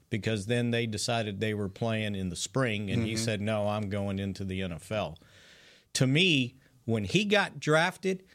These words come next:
Speaker 1: he wasn't even twenty-one years old. He was still twenty. So I, when I wrote, I said, "This is like quarterback abuse." I,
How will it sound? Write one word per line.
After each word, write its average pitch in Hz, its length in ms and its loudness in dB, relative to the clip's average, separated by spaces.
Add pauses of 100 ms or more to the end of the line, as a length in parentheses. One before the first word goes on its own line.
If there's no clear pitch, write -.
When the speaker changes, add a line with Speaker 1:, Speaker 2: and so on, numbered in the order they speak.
(120)
Speaker 1:
he 240 200 0
wasn't 196 520 0
even 160 380 0
twenty-one 143 640 0
years 120 320 0
old. 95 400 -2
He 180 100 2
was 170 160 0
still 147 260 0
twenty. 147 540 -4 (1080)
So 131 480 2 (320)
I, 156 260 4
when 131 180 -2
I 135 140 2
wrote, 143 400 2 (380)
I 117 100 0
said, 120 340 0
"This 151 180 0
is 147 120 -2
like 151 280 0
quarterback 113 720 0
abuse." 92 580 -4 (1400)
I, - 100 -6